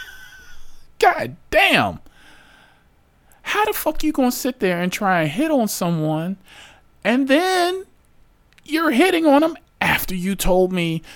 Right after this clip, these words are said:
that you left a warm-ass bed with someone that you were slobbing the knob on to go slob the knob on someone else? Flag. No,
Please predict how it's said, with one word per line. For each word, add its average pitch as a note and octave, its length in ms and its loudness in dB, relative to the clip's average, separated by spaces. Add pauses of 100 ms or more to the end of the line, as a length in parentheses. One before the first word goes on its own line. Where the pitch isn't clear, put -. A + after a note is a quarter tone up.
(120)
that D#3 240 -2
you G#3+ 120 0
left G3 360 0
a D#3+ 60 2
warm-ass F3 680 -2
bed F#3 340 -2
with G3+ 140 -6
someone F3 380 -2
that D#3 180 -6
you A#3 80 -4
were G#3 140 -4
slobbing E3 500 -2
the D3 60 -8
knob G#3 420 0
on E3+ 320 0 (300)
to C#4 100 2
go A#3+ 240 4
slob F3 420 2
the G#3+ 80 0
knob F3 280 2
on G3 120 -2
someone A#3+ 380 0
else? D4 440 2 (420)
Flag. B3 640 2 (140)
No, G#2+ 400 0